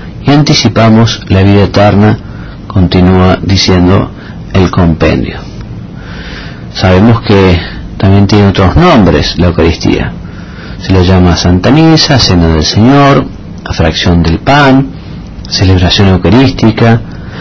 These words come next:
memorial de la pasión, muerte y resurrección del Señor, santo sacrificio, santa y divina liturgia,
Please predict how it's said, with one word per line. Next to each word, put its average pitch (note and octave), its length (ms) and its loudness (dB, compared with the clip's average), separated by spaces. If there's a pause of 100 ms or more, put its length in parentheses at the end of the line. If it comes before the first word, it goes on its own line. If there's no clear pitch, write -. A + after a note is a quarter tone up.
(120)
memorial G#2 560 4
de G2+ 80 4
la F2+ 120 2
pasión, D3 680 2 (880)
muerte C3 440 2
y A2 40 4
resurrección F#2+ 600 2
del F2+ 120 2
Señor, D3+ 580 2 (760)
santo C3 560 2
sacrificio, C3+ 880 0 (720)
santa C3 600 2
y G#2 160 2
divina G2+ 340 4
liturgia, B2 840 2